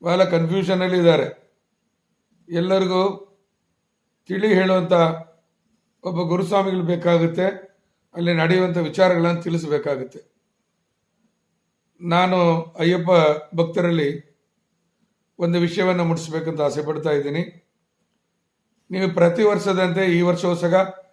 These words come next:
ಶಬರಿಮಲೆ ಯಾತ್ರೆಯನ್ನು ಮಾಡಿ. ಶಬರಿಮಲೆಯಲ್ಲಿ ಯಾವುದೂ ನಡೆಯಲಿಲ್ಲ. ಕೇರಳದಲ್ಲಿ ಅಲ್ಲಲ್ಲಿ ಇರುವಂಥ ಊರುಗಳಲ್ಲಿ ಸಂಘ ಸಮಿತಿಯವರು, ರಾಜಕಾರಣಿಗಳು ಪರವಾಗಿ ವಿರುದ್ಧವಾಗಿ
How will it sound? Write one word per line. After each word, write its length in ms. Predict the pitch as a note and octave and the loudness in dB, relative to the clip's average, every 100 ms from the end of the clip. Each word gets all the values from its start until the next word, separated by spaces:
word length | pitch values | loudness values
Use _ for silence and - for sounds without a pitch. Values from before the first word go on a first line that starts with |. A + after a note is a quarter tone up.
| _ | _
ಶಬರಿಮಲೆ 560 | - F#3 F#3 F#3+ F#3 F3 | -4 -2 0 0 2 4
ಯಾತ್ರೆಯನ್ನು 480 | E3+ E3+ E3+ E3+ | 2 2 0 0
ಮಾಡಿ. 320 | E3 D3 D#3 B2+ - _ _ _ _ _ _ _ _ _ _ _ - | 0 0 0 -4 -12 _ _ _ _ _ _ _ _ _ _ _ -4
ಶಬರಿಮಲೆಯಲ್ಲಿ 640 | E3 G3 G#3 G3 F#3+ F#3+ | 2 4 4 4 2 4
ಯಾವುದೂ 300 | F3 F3 F#3 | 6 6 4
ನಡೆಯಲಿಲ್ಲ. 500 | F3+ E3+ F3 F3 E3 C#3 - _ _ _ _ _ _ _ | 2 2 2 2 2 -2 -8 _ _ _ _ _ _ _
ಕೇರಳದಲ್ಲಿ 600 | - E3+ F#3 F#3+ F#3 F#3 | 0 2 4 2 2 2
ಅಲ್ಲಲ್ಲಿ 380 | E3+ E3+ F3+ F#3 | 4 4 4 2
ಇರುವಂಥ 300 | F3 F3 E3 F3 F3 - _ _ - | 2 2 2 2 0 -6 _ _ -6
ಊರುಗಳಲ್ಲಿ 560 | F3 F3 F3 F3+ F#3+ C#3+ - - _ _ _ _ _ _ _ _ _ _ _ _ - | -2 2 4 4 2 0 -4 -18 _ _ _ _ _ _ _ _ _ _ _ _ -10
ಸಂಘ 220 | D#3+ E3+ | -4 0
ಸಮಿತಿಯವರು, 640 | F#3 F3 F3+ F3 F#3 F#3+ F#3+ | 0 0 -2 -2 0 2 4
ರಾಜಕಾರಣಿಗಳು 1040 | E3 E3+ E3+ F3+ E3+ E3+ F#3+ D3+ - - _ _ _ _ _ _ _ _ _ _ _ _ _ _ _ _ _ | 4 4 2 0 2 2 2 2 0 -12 _ _ _ _ _ _ _ _ _ _ _ _ _ _ _ _ _
ಪರವಾಗಿ 460 | E3 E3 F3+ F#3 F#3 | -2 2 4 4 4
ವಿರುದ್ಧವಾಗಿ 580 | F3+ F3 E3+ F3+ F3 | 0 2 4 4 4